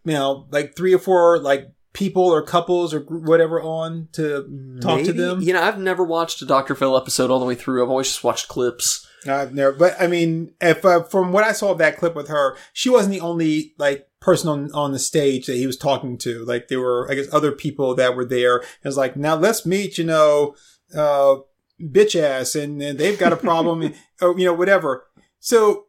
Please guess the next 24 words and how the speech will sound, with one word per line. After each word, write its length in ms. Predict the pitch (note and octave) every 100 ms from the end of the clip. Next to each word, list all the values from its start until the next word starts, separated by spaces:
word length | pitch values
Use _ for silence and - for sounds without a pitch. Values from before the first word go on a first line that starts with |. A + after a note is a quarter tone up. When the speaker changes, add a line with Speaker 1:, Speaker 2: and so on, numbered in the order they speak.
| _
Speaker 1:
even, 200 | B3 C#4+
even 240 | C4+ D4+ E4
if 100 | D4
it 40 |
was 100 | C4
just 140 | A#3+ F#3
one 220 | G3+ G3+
person, 460 | G3+ G#3 G3 D#3+ D3+
he 100 | E3
talks 240 | F#3 E3+
to 60 | F#3+
him 60 |
for 120 | -
the 80 | D#3+
entire 340 | D#3 E3 F3 E3
hour. 480 | D#3 D3+ B2+ A2+ _ _ _ _ _ _ _ _ _ _ _ -
Like, 220 | - _ -
have 180 | - A#3+
you 160 | C4 B3+ _
ever, 580 | A#3+ D4+ B3 E3+ B2 - _ _ -
ever 280 | C#4+ D#4 C#4+
in 260 | A3 A#3
your 200 | G#3+ A3+
life 800 | G#3+ G#3 A3 C#4+ F4+ F#4+ F#3 -